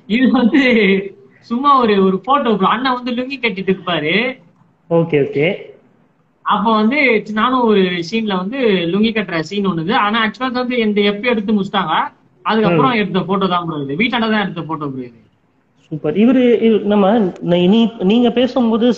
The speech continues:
Speaker 2: slang வந்து ஒரு மாதிரி ஃப்ளூவென்ட்டா, ஜாலியா, அப்படியே ஒரு சென்னை தமிழ் கலந்த ஒரு தமிழோட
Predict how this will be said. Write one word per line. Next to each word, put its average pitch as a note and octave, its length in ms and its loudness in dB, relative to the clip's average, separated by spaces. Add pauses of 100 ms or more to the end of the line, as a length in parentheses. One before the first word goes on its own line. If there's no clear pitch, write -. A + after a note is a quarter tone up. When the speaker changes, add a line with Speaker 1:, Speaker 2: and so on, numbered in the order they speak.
Speaker 2:
slang G3+ 240 0
வந்து G3 420 2
ஒரு E3 100 0
மாதிரி F3+ 240 0
ஃப்ளூவென்ட்டா, F3 520 2
ஜாலியா, D#3+ 680 0 (420)
அப்படியே E3 320 0
ஒரு F3 260 2
சென்னை F#3 300 0
தமிழ் F3 280 0
கலந்த G3 400 2
ஒரு G3+ 120 2
தமிழோட F3+ 560 2